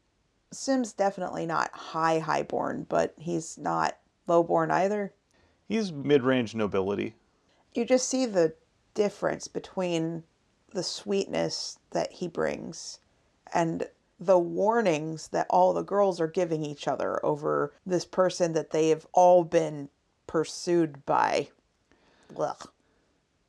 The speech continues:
Speaker 2: We know for one thing also that Sim is incredibly genuine and expresses interest in Fela as a human being in addition to someone he's attracted to. There's the sense that he cares about her well-being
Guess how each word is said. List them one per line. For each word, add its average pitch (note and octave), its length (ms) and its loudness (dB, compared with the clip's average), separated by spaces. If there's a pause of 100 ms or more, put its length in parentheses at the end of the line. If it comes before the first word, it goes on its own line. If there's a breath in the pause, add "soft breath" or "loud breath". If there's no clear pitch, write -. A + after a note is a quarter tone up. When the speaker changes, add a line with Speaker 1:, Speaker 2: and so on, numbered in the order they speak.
Speaker 2:
We D3+ 420 4
know B2+ 340 6
for B2 220 0
one A2 300 2
thing G#2 280 0
also F#2 600 0
that F2+ 400 -4
Sim G#2+ 640 0 (480 loud breath)
is F#2+ 420 -4 (300)
incredibly A2+ 540 -2
genuine G#2 680 -4
and A2 200 0
expresses A#2 800 -4
interest A#2+ 480 -6
in G#2+ 160 -6
Fela G#2+ 420 0
as F#2+ 180 -4
a F#2+ 40 -8
human G2+ 420 -2
being F#2 400 -4
in F#2+ 140 -4
addition F#2+ 560 -4
to F#2 480 -6
someone G2+ 460 0
he's F#2+ 200 -8
attracted - 580 -8
to. - 240 -8 (720 soft breath)
There's C#3 280 4
the C#3+ 80 -2
sense B2 320 -4
that A2 140 -6
he B2+ 160 -8
cares A2+ 380 0
about G#2 280 0
her G#2+ 120 -2
well-being F#2+ 840 -2